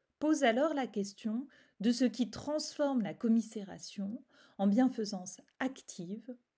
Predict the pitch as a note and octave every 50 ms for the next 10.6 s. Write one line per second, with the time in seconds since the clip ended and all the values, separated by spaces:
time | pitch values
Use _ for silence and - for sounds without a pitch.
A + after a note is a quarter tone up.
0 | _ _ - B3 C4 B3+ G#3 G3+ - - F3 F3 E3+ - - F#3+ F#3+ G3 A3 B3+
1 | C#4+ C#4 _ _ _ _ _ _ _ _ _ _ - G3+ F#3+ G3 G3+ A#3+ C4+ D4
2 | C4+ - - - A3 G#3 - - F#3+ G3 - - F#3 F3 F#3 G3+ G3+ - - -
3 | _ _ _ _ _ _ _ _ _ _ _ - - - - - A3 G3 D3+ C#3+
4 | C#3 C#3+ C#3+ - _ _ _ _ _ _ _ _ _ _ _ _ _ _ _ _
5 | _ _ _ _ _ _ _ _ _ _ _ _ _ _ _ _ _ _ _ _
6 | _ _ _ _ _ _ _ _ _ _ _ - - - - - - - - -
7 | - A3 B3+ C#4+ D#4 E4 - - D#4 D#4+ F4+ E4+ D#4 C4+ B3+ B3+ A3 G#3+ G#3+ -
8 | C4+ B3+ B3 A3+ G#3+ G#3 G3+ - C4 C#4+ D#4 E4 F4 F4 - _ - C#4 C#4 C4+
9 | B3 A#3 G3 G3 - - _ - G#3+ G#3 G3+ F#3+ G#3+ B3 C#4+ D#4 C#4+ A3 A3 G3+
10 | G3+ - - - - F3+ F3+ F#3 A3+ C#4 D#4